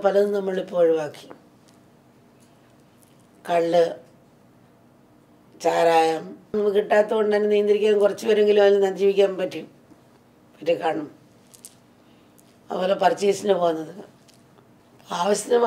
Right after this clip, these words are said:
ആവശ്യമില്ലാത്തതിനുമൊക്കെ purchase ചെയ്യാം. അത് നമ്മൾ കുറച്ച് നിയന്ത്രിക്കാൻ സാധിച്ച് അതിനെ,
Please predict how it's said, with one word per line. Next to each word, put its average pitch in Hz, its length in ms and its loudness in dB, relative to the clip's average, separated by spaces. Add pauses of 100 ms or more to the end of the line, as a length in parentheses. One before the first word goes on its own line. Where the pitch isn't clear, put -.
ആവശ്യമില്ലാത്തതിനുമൊക്കെ 220 1040 2
purchase 196 380 2
ചെയ്യാം. 160 260 -6 (1800)
അത് 208 180 4 (760)
നമ്മൾ 196 160 2 (140)
കുറച്ച് 190 340 2 (260)
നിയന്ത്രിക്കാൻ 190 440 -2 (200)
സാധിച്ച് 180 480 0 (1700)
അതിനെ, 202 340 2